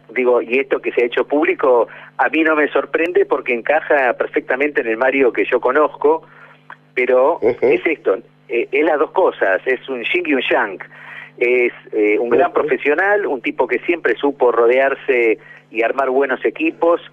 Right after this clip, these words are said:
Speaker 1: Yo de hecho hice amigos en equipos que formó Mario, con los que a mí me tocó laburar, que siguen hoy siendo amigos míos después de muchos años, eh, y yo eso todo lo, lo reconozco, y a su vez veo que, que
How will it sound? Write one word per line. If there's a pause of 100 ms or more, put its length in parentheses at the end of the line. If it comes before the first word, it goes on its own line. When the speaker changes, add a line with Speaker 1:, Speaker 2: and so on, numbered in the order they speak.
(380)
Speaker 1:
Yo
de
hecho
hice
amigos
en
equipos
que (440)
formó
Mario,
con
los
que
a
mí
me
tocó
laburar, (340)
que (160)
siguen
hoy
siendo
amigos
míos
después
de
muchos
años, (600)
eh,
y
yo
eso
todo
lo, (100)
lo
reconozco, (400)
y
a
su
vez
veo
que,
que